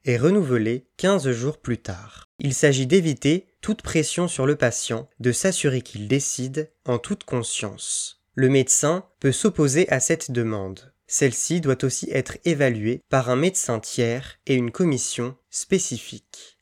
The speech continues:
Prévue pour entrer en vigueur en juin, la loi a été adoptée par deux cent deux députés sur trois cent cinquante à la Chambre basse du Parlement. Le premier ministre socialiste,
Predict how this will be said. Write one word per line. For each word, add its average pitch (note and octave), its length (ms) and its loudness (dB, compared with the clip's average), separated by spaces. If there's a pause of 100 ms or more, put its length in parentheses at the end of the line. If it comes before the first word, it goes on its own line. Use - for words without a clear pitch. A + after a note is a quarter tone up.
Prévue D3+ 320 0
pour C3+ 200 2
entrer C3 260 2
en C#3 120 2
vigueur C3 500 0
en A#2 160 -4
juin, A2+ 400 -4 (120)
la C3+ 140 4
loi D3+ 220 6
a C3+ 180 2
été B2+ 260 2
adoptée C#3+ 760 2
par A#2+ 240 -2
deux F#3 160 2
cent D#3 180 2
deux B2+ 160 2
députés B2+ 680 -2
sur - 220 -8
trois F3 220 0
cent F3 160 -2
cinquante A#2+ 680 -6 (140)
à B2+ 100 4
la A2 100 0
Chambre C3 340 0
basse A2 520 -4 (160)
du A2 160 -8
Parlement. G#2+ 560 -2 (160)
Le C3 100 4
premier D3+ 300 2
ministre D3+ 440 0
socialiste, B2 800 -4